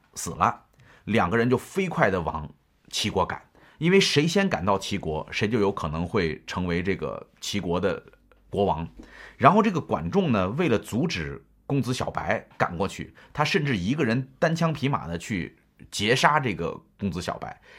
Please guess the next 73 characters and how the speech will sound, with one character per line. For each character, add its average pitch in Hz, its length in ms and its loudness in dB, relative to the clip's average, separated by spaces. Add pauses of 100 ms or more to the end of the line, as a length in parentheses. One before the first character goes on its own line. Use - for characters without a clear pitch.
(100)
然 135 140 8
后 175 80 6
见 196 180 4
到 127 80 4
公 160 160 -2
子 160 80 0
小 104 160 -2
白 82 160 -6
的 113 60 -4
时 117 80 0
候， 104 60 2
弯 151 240 -2
弓 160 160 0
射 143 180 0
箭， 135 180 -4
啪， - 280 -6
一 131 120 0
箭 127 200 2
射 120 180 2
过 85 100 0
去， 78 220 -8 (380)
呃， - 280 -2
射 - 300 4
到 131 160 8
了 95 140 4
这 101 160 0
个 76 360 -4 (120)
公 147 160 0
子 139 80 0
小 90 160 0
白 82 200 -2
的 107 300 0 (240)
腰 160 180 6
带 160 200 4
钩 165 200 2
上， 165 220 -4 (340)
然 117 160 4
后 139 60 4
公 147 180 0
子 147 80 -2
小 95 200 0
白 92 180 4
坠 117 260 0
地， 127 280 -6 (300)
然 110 140 4
后 139 160 4
他 156 200 2
就 143 100 2
觉 98 160 2
得 117 320 2
完 104 180 2
成 127 160 2
任 135 240 4
务 85 60 -2
了， 82 180 -6
然 87 80 0
后 85 80 0
就 87 240 -2 (120)
回 - 180 -4
去 82 140 -4
了。 62 80 -6
他 104 80 -6
就 117 160 4
把 90 80 2
公 123 160 0
子 120 60 0
小 90 120 4
白 98 140 4
已 - 20 2
经 104 100 0
射 104 220 2
死 - 140 -12
了， 50 120 -16